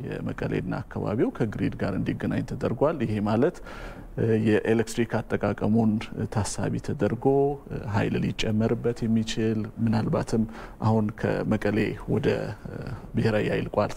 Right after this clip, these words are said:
የሚመጣ ኃይል ስለሌለ ነው እንጂ ከዛም ጭምር ማምጣት የሚያስችል ነው ማለት ነው። ግንኙነቱ፣ እ፣ ከዓመት በላይ ተቋርጦ ነበር። ሲሰራ የነበረው ስራ በተለይ ትላንትና፣ እ፣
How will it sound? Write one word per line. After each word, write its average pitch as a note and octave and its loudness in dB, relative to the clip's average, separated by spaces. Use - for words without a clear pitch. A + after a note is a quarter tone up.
የሚመጣ A2+ 4
ኃይል - 0
ስለሌለ G#2 2
ነው G#2+ 4
እንጂ A2+ 6
ከዛም A2+ 4
ጭምር A#2 0
ማምጣት G#2 0
የሚያስችል G#2 0
ነው G#2+ 2
ማለት F2+ 0
ነው። A2+ -2
ግንኙነቱ፣ A2 4
እ፣ - -2
ከዓመት A2+ 2
በላይ F#2 -2
ተቋርጦ F#2 -2
ነበር። B2+ 0
ሲሰራ - -2
የነበረው G#2 0
ስራ - -4
በተለይ G#2 -2
ትላንትና፣ G#2+ 2
እ፣ A2 2